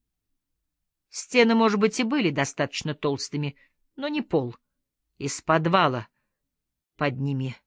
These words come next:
донесся вой. Она оцепенела. Вой перешел в рычание, словно бы дикий зверь грыз цементные стены, пытаясь вырваться на свободу.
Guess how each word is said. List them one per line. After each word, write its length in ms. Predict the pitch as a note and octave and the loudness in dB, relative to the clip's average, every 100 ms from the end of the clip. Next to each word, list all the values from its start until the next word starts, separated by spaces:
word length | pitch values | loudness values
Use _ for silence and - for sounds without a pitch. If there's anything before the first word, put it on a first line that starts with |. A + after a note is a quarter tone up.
| _ _ _ _ - | _ _ _ _ -8
донесся 580 | D#3+ E3+ F3+ - - G3 | -2 0 0 -4 -8 -4
вой. 380 | E3+ B2 A2+ _ _ _ _ _ _ _ _ _ | -2 -4 -6 _ _ _ _ _ _ _ _ _
Она 360 | - D3+ C#3+ C#3+ | -4 -2 0 -2
оцепенела. 720 | - E3 D#3+ D#3+ C3+ A#2+ A#2 _ _ _ _ _ _ _ _ _ - | -4 -8 -2 -2 -2 -6 -12 _ _ _ _ _ _ _ _ _ -6
Вой 240 | D#3+ D#3 | 0 0
перешел 420 | E3+ E3+ E3 G3 | 4 2 4 2
в 60 | E3+ | 4
рычание, 600 | G3+ - G3+ C3+ B2+ A#2+ _ _ _ _ | 2 2 0 0 -4 -10 _ _ _ _
словно 380 | - - F#3 F3+ | -6 2 4 4
бы 120 | F3 | 4
дикий 360 | D#3 D#3+ - A3 | 2 0 0 -2
зверь 460 | F3 G#3+ A#3+ D#3+ _ _ - | -2 2 4 4 _ _ -10
грыз 440 | D3 F#3 A3+ - - | -2 2 2 0 -6
цементные 760 | - A3 G#3+ F#3 D3+ - G#3 | 0 4 6 4 0 0 0
стены, 560 | G3 - A#3 G3 D#3 - - - | 0 -2 2 2 2 -4 -14 -4
пытаясь 460 | F#3+ - F#3+ F3 - | -2 4 4 4 0
вырваться 680 | E3 G3 F#3+ D3 - - D3 | 0 2 0 -2 -6 -4 -2
на 80 | |
свободу. 640 | D#3+ - G3 E3+ D#3 C#3 | -2 0 2 4 2 0